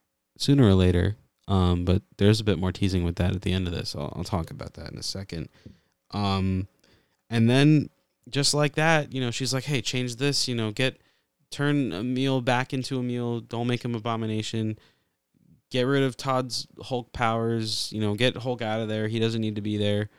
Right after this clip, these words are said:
Get Titania out of there. It doesn't make any sense." Uh,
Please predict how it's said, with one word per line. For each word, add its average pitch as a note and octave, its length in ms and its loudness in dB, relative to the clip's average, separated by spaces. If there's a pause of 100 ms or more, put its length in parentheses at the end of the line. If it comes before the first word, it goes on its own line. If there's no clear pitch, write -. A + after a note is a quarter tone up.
(240)
Get A#2 100 0
Titania A#2 640 2
out A2 80 2
of G#2+ 80 4
there. G#2+ 220 2
It - 40 -2
doesn't A2 220 0
make G#2+ 140 0
any A2 120 0
sense." G2+ 460 0 (580)
Uh, G2 380 2